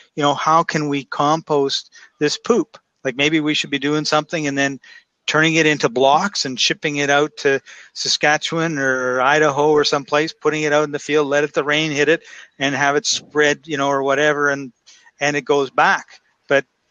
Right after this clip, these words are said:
to me, it's like we have these systems that don't help. If you have a system that works, then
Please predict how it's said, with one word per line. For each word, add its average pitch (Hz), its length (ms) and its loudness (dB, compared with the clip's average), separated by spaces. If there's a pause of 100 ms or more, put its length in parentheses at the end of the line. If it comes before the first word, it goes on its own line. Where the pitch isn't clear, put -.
(480)
to - 160 -4
me, 185 240 2
it's - 180 -2
like 151 200 0
we 156 100 -2
have 165 300 0
these 151 180 -4
systems 160 560 0
that 143 200 0
don't 165 280 0
help. 202 300 2 (380)
If 147 60 -12
you 156 120 0
have 220 160 2
a 202 60 2
system 185 440 -2
that 143 120 -4
works, 160 680 -2 (440)
then 160 360 -2